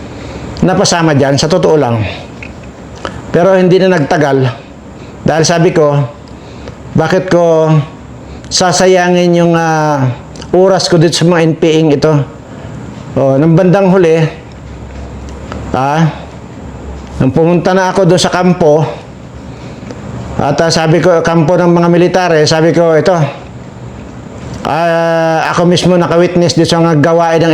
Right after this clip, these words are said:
N P A nito, ah. Niread namin, ako mismo ang unang-una doon, ako mismo ang tumudas doon sa mga kasamahan ko rin dati. Oh,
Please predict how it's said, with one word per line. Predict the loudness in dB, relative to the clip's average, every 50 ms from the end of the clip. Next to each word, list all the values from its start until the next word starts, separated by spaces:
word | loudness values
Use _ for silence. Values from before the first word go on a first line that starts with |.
| 2 2
N | 2
P | 2 2
A | 2 4 4
nito, | 2 2 2 2 2
ah. | 2 2 0 0 -2 -4 -8 -12 -18 -18 -18 -18 -18 -10 -2 0
Niread | 2 2 4 4 4 2 4 4 4
namin, | 4 4 2 2 2 2 2 2
ako | 0 2 2
mismo | 2 2 2 2 2
ang | 2 2 2 2 4
unang-una | 4 4 4 4 2 2 4 4 4 4 4
doon, | 4 4 4 4 4
ako | 2 2 2 2 2
mismo | 2 2 2 0 0
ang | 0
tumudas | 0 0 2 2 4 2 2 2 2 2
doon | 2 2 2
sa | 2 2 2
mga | 2 2 2 0 -2 -2 -4 -8 -12 -16 -14 -12 -12 -12 -12 -12 -16 -14 -14 -12 -8 -4 -2
kasamahan | 0 2 4 4 2 2 2 0 0 0
ko | 2 2 2
rin | 2 2 2
dati. | 2 0 0 0 0 0 0 -4 -8 -16 -18 -16 -16 -16 -16 -16 -16 -16 -18 -18 -18 -18 -12 -6 -4
Oh, | -2 0 0 0 0